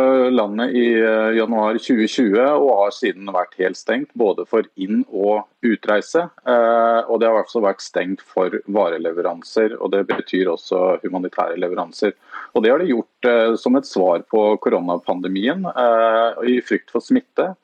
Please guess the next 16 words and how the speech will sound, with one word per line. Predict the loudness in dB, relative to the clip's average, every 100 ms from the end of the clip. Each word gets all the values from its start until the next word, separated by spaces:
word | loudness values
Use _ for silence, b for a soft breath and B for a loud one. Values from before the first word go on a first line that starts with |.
| b b b -2
Eh, | 2 4 4
og | 2
det | 2
har | 2
de | 2 0
gjort | -2 -4
for | -2
så | 0 -2
vidt |
med | 0 0 0 0 0
god | 2 2 0
grunn, | 0 0 -2 -2
i | 2
og | 2 0
med | -2 -2
at, | -2